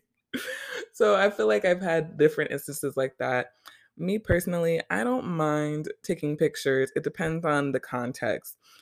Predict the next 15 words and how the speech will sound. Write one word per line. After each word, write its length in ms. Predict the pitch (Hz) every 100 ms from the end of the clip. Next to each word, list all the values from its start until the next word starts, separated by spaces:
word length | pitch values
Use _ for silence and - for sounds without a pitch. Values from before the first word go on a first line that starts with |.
| -
If 80 | 185
I'm 160 | 190 214
just 240 | 208 202
walking 420 | 151 147 156 165
around 600 | 156 143 139 135 143 151
and 100 | 139
not 200 | 135 135
doing 220 | 143 143 139
any 260 | 139 135
serious 520 | 143 - 131 135 135 -
sightseeing 680 | 127 123 - 135 127 127 127
where 120 | 131
I'm 140 | 127
really 240 | 135 131 131
trying 480 | - 135 131 127